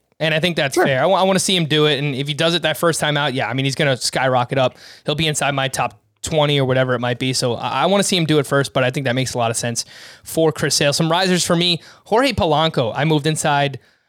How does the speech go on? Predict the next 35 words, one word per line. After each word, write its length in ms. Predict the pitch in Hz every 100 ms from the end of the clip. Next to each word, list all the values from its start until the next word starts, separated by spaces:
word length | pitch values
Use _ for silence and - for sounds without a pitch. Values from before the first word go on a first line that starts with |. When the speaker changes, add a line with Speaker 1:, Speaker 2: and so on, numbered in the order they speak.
| _
Speaker 1:
of 100 | -
my 120 | 151 139
top 280 | - - -
ten. 240 | 165 170
I 140 | 156
have 260 | 165 208 196
him 240 | 175 139 - -
at 140 | 147
seven 640 | - - 185 165 107 107 _ _ -
at, 240 | 139 -
at 140 | 139
second 280 | - 156 151
base, 280 | 135 156 -
and 240 | - 143 131
he's 240 | 151 139
my 140 | 139 131
eleventh 380 | 135 147 139
best 200 | - 127
shortstop. 560 | - 139 127 - 117 - - - -
He 120 | 170
went 160 | 175 -
two 140 | 185
for 140 | 160 151
four 200 | 165 151
with 120 | 143
a 60 |
triple 340 | 127 - 175 147
and 120 | 139
his 120 | 143
twenty-first 680 | - - 165 190 170 175 160
home 220 | - 151 143
run 120 | 143
of 60 |
the 80 | 131
season 380 | - 147 135